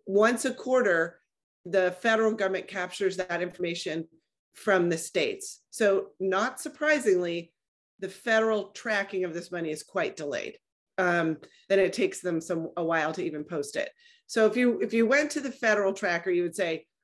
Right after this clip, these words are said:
"Oh my gosh, only two or three percent of this money is spent."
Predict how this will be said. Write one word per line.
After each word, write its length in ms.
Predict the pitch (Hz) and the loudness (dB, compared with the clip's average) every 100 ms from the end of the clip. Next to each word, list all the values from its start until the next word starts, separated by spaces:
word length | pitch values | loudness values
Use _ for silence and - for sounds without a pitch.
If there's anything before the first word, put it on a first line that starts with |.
| - | -4
"Oh 60 | |
my 120 | 214 214 | 0 0
gosh, 380 | 277 208 - - | 0 -2 -4 -6
only 520 | 208 208 208 190 190 - _ _ | -2 0 2 2 0 -6 _ _
two 120 | 240 | -4
or 60 | 220 | -4
three 220 | 220 214 | -4 -8
percent 580 | 202 196 285 262 185 - _ _ | -8 -6 -2 -2 -2 -4 _ _
of 200 | 196 180 | -4 -4
this 240 | 170 190 208 | -2 -4 -2
money 380 | 226 233 208 170 | -2 2 4 2
is 160 | 170 | -2
spent." 360 | - 226 151 | -4 -2 -2